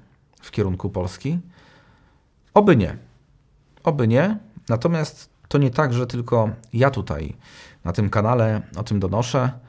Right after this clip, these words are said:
Zapewne duża część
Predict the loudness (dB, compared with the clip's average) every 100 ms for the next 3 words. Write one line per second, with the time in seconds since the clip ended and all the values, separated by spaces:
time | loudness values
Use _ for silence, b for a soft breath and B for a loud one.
0 | b b -20 -20 _ _ _ -4 -4 0
1 | 0 2 0 0 0 -2 -8 -18 _ _
2 | -10 -2 0 -2 -4 -12 -14 -18 -20